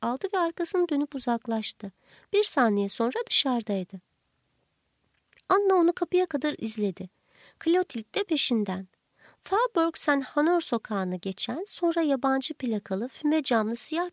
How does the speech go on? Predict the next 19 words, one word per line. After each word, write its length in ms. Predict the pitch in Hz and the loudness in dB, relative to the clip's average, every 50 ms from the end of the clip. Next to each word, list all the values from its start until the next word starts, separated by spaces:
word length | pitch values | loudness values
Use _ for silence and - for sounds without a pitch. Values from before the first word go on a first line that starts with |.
| - | -4
bir 100 | 262 240 | -6 -4
limuzine 580 | 214 214 226 233 226 220 - - 247 247 247 - | -2 0 0 0 0 0 0 0 0 0 0 0
binen 240 | 226 220 220 220 220 | -2 -2 0 0 -2
adamın 320 | 226 208 240 226 226 220 | -2 -2 -2 -2 -2 -2
arkasından 760 | 247 277 285 - - 254 - - 269 262 262 294 294 285 269 | -2 -4 -4 -4 -6 -8 -6 -4 -4 -4 -2 -2 -2 0 0
baktılar. 580 | 254 240 226 - - 220 202 190 196 190 - _ _ _ _ _ _ _ _ _ _ _ _ _ _ _ _ _ _ _ _ _ _ _ _ _ _ _ - | 0 -2 -2 -4 -6 -6 -6 -6 -6 -10 -12 _ _ _ _ _ _ _ _ _ _ _ _ _ _ _ _ _ _ _ _ _ _ _ _ _ _ _ -2
"Evet?" 300 | 247 240 220 277 427 - _ _ _ _ _ _ - | 0 0 0 0 -2 -4 _ _ _ _ _ _ -2
diye 160 | - 233 240 | 0 2 2
sordu 340 | 226 - - 226 214 202 - - - | 2 0 -2 -2 -2 -2 -4 -6 -6
Clotilde. 460 | 214 208 202 - - 196 196 _ _ _ _ _ _ _ _ - | -4 -4 -4 -4 -8 -12 -12 _ _ _ _ _ _ _ _ -2
"Kim 160 | - 403 440 | 2 4 6
o 100 | 415 339 | 6 6
adam? 260 | 269 240 226 277 302 415 _ _ _ _ _ | 6 4 2 0 -4 -6 _ _ _ _ _
Hala 420 | - 269 269 269 269 269 269 277 - | 2 2 4 4 4 2 0 0 -2
bilmiyor 380 | 466 554 554 508 381 294 240 220 | -4 -4 0 2 4 4 4 2
musun?" 360 | 202 202 - - - 202 202 _ _ _ _ _ _ _ _ _ _ _ _ _ _ _ _ _ _ _ _ _ _ _ _ _ _ _ _ _ _ _ _ _ - - - | 0 -2 -6 -8 -10 -12 -12 _ _ _ _ _ _ _ _ _ _ _ _ _ _ _ _ _ _ _ _ _ _ _ _ _ _ _ _ _ _ _ _ _ -20 -8 -2
"Araba 300 | - 320 370 403 - 440 415 | 0 2 2 2 2 0 -2
trafiğin 460 | - - - 403 392 - - 403 403 | -2 -2 -2 -2 0 2 4 4 4
içinde 340 | 370 294 - - 320 330 427 | 4 2 0 0 0 0 -2